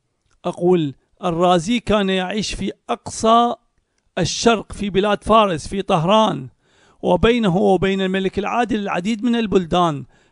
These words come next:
والملوك والسلاطين المسلمين، فلماذا خصه بكتاب أساس التقديس؟ فهل يحتمل أن يكون ذلك بدافع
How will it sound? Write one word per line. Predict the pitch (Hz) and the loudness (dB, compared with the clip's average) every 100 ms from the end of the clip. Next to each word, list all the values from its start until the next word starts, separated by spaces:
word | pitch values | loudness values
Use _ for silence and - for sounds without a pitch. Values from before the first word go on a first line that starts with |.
| - | 0
والملوك | 202 233 220 214 208 185 - 175 | 4 4 4 4 6 6 4 0
والسلاطين | 202 - 220 214 214 208 214 208 | 0 0 0 2 0 0 -2 -2
المسلمين، | 202 202 - 185 185 190 147 127 _ _ _ _ _ | 0 -2 -4 -4 -2 -2 -2 -8 _ _ _ _ _
فلماذا | - 202 190 208 247 220 202 | -4 -2 0 0 0 4 4
خصه | 170 - - - - 202 160 180 | 2 -2 -2 -2 -2 0 2 0
بكتاب | 139 180 165 185 214 214 180 - | -2 -8 -6 -2 0 0 -2 -6
أساس | - - 202 220 - | -6 -2 2 2 0
التقديس؟ | 208 - 208 196 151 220 247 240 - - 214 - _ _ | -6 -2 -2 -2 -6 -2 0 0 0 2 2 0 _ _
فهل | - 220 233 220 226 | 0 4 4 2 0
يحتمل | - 226 214 202 | 2 0 0 -2
أن | 202 202 | -4 -2
يكون | 190 - 226 | -2 -2 -2
ذلك | 185 202 220 214 196 | -2 -2 -2 -2 -2
بدافع | 180 160 208 - | 0 2 2 0